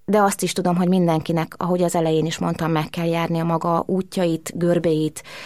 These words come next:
ö, gödreit, és én csak azért imádkozom, hogy az Isten az ő életükben is ezt tegye rövidé,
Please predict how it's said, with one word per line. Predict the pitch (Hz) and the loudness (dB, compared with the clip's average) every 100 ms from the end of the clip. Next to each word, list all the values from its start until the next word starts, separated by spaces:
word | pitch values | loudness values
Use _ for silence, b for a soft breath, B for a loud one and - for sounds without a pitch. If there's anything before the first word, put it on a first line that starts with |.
| B B - | B B -8
ö, | 165 160 156 151 B - | -2 0 0 -4 B -6
gödreit, | 175 190 214 220 220 220 B B B B B - - | -4 0 2 2 2 0 B B B B B -20 -6
és | 180 202 | -4 0
én | 185 | 0
csak | 190 180 - | 0 -2 -2
azért | 196 185 170 | 0 0 0
imádkozom, | 165 160 165 175 180 175 | -2 -2 -4 -4 -2 -2
hogy | 170 170 | -2 -2
az | 170 | -4
Isten | 175 - 180 | -4 -2 -2
az | 170 | 0
ő | 165 | 0
életükben | 160 165 160 165 165 165 | 0 0 -2 -6 -4 -4
is | 165 - | -4 -4
ezt | 170 - - B B - - | -6 -8 -14 B B -14 -6
tegye | 170 175 | -2 0
rövidé, | 170 165 165 - 156 | 0 -2 -6 -4 -4